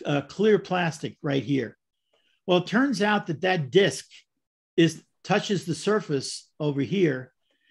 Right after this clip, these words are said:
And as it's dragged around, that disc turns and it moves the two feet on either side up and down.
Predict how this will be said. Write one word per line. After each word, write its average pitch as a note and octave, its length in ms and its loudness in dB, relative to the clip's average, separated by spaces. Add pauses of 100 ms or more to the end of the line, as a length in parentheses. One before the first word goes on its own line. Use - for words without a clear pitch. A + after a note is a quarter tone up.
(300)
And D#3+ 340 4
as F#3 240 0
it's E3 180 -4
dragged G3 440 2
around, E3+ 380 0
that D3 240 -4
disc F3+ 280 -2
turns C#3+ 640 -4 (500)
and E3 140 4
it E3+ 140 -2
moves F#3+ 640 2 (140)
the D#3 140 0
two G#3+ 260 -2
feet G#3+ 320 -2
on D#3+ 140 0
either E3 260 0
side D#3+ 480 -2
up D3+ 160 -6
and D#3 160 -2
down. D3 380 -4